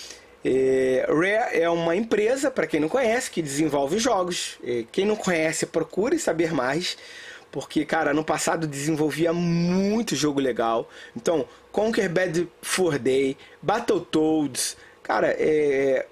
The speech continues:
diversos, diversos jogos. É, Banjo-Kazooie. Então, cara, assim, é muito, muito jogo foda. Então eles lançaram essa coletânea com trinta jogos de sucesso da Rare, que é a empresa, nessa, nessa,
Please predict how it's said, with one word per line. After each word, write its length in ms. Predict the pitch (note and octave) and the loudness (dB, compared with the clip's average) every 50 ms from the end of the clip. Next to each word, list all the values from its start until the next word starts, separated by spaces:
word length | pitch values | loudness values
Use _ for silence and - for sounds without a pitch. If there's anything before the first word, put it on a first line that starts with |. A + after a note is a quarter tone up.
| - - - | -18 -16 -6
diversos, 840 | E3 - A3 F#3 E3 F3+ F#3+ G#3+ A#3 A3 - - - - - D3+ D3 | -4 -4 -2 0 0 0 0 0 0 -2 -4 -6 -8 -8 -8 -8 -6
diversos 680 | E3+ G#3 F3+ E3 F3+ F#3+ G#3+ A3+ A3+ - - - - - - - - _ - - _ _ - - - | -6 -6 -4 -2 -2 0 0 0 -2 -4 -12 -18 -20 -20 -20 -20 -20 _ -20 -20 _ _ -20 -20 -20
jogos. 640 | B2+ C3+ D3 D3 A2+ G#2+ A2 G#2 G#2 G2+ - - - - - - _ _ - _ - | -10 -4 -2 -2 -2 -2 -4 -10 -16 -20 -20 -20 -20 -20 -20 -20 _ _ -20 _ -14
É, 240 | A#2+ B2+ C3 C3 B2+ B2+ | -10 -8 -6 -8 -6 -2
Banjo-Kazooie. 1160 | - A#3 C4 A#3 A#3 A#3 - A3 F#3 D#3 B2 A#2+ C3+ C#3+ E3 G3 G3+ G3+ G3 F3+ E3 F3+ - - - - - - - - - - | -2 0 0 0 -2 -2 0 0 0 0 -2 -4 -2 0 2 2 2 2 2 2 0 -2 -4 -10 -20 -20 -20 -20 -20 -20 -16 -6
Então, 180 | - D#3 G3+ A3 | -2 0 0 0
cara, 220 | A3 G#3+ G3 F#3+ | 2 0 0 0
assim, 320 | F#3 F#3 - A#3 G#3+ A3 A3+ - - - - | 0 0 0 0 0 0 -2 -8 -18 -6 -2
é 80 | - D4 | 0 2
muito, 580 | D#4 D4 C4 A#3 A#3 A#3+ A#3 A3+ A3+ - - - - - - | 2 2 2 2 2 2 0 -2 -2 -6 -10 -12 -20 -4 -2
muito 460 | F#3+ F#3+ G#3+ G#3+ G#3 G#3 G3+ - E3 | 0 2 2 2 0 0 -2 -2 0
jogo 260 | D3+ E3+ E3+ D#3 D#3 | 0 0 0 0 -2
foda. 540 | - - - B2 A2+ G#2 G2+ G#2 G#2 G#2 - - - - - - - - - - | -4 -2 0 0 0 0 0 -2 -4 -6 -8 -14 -20 -20 -20 -20 -20 -12 -8 -4
Então 200 | F3 - B3+ C#4 | 0 0 2 2
eles 160 | D#4 D4+ C#4+ | 2 2 2
lançaram 380 | C#4+ C#4+ C4 - C#4+ B3+ A#3+ | 0 0 0 0 0 0 0
essa 180 | A#3+ A3+ B3+ A3+ | 0 0 -2 0
coletânea 580 | - B3 A3 G3+ - - A#3+ C4 C4+ B3 A3 F#3+ | 0 0 0 0 0 0 0 0 2 0 0 -2
com 160 | - A3 G3 | -2 -6 -4
trinta 400 | - - A#3 C4+ D#4 D4+ D4 C4+ | -2 -2 0 0 0 0 0 0
jogos 300 | A#3 A3+ A3 G#3 G#3 G3 | 0 0 0 0 -2 -4
de 100 | G#3 G3 | -4 -6
sucesso 480 | - - G3 - - F3+ E3 D#3+ - | -6 -6 -4 -2 0 0 0 0 -2
da 120 | D#3+ D#3+ F#3 | -2 0 2
Rare, 360 | G#3+ G#3 F3+ D#3 E3 G#3+ C4+ - | 2 2 2 2 2 0 -2 -2
que 320 | - - C#3+ C#3+ C#3 E3 - - - | -2 0 0 0 0 -2 -4 -6 -4
é 120 | B2 A2 | -2 0
a 80 | G#2 A#2+ | 0 -2
empresa, 500 | D#3+ - A#3 B3+ C4 C4+ C#4 C#4 D4+ D4+ - - - - - - - - - - - - - _ _ - - - | -2 -2 0 0 0 0 0 -2 -6 -6 -8 -16 -20 -20 -20 -20 -20 -20 -20 -20 -20 -20 -20 _ _ -18 -6 -2
nessa, 840 | G#3+ G#3 G#3+ G#3+ A3 A#3 A3+ - - - A#3 A3+ E3+ - - - - F3+ | 0 0 2 2 2 0 0 0 0 0 2 2 2 0 -2 -4 -2 -2
nessa, 600 | G3 G3 G3+ G#3 G#3 - A#3+ A3+ G#3+ A3 A3 A3 | 0 2 2 0 2 2 2 2 2 0 -2 -6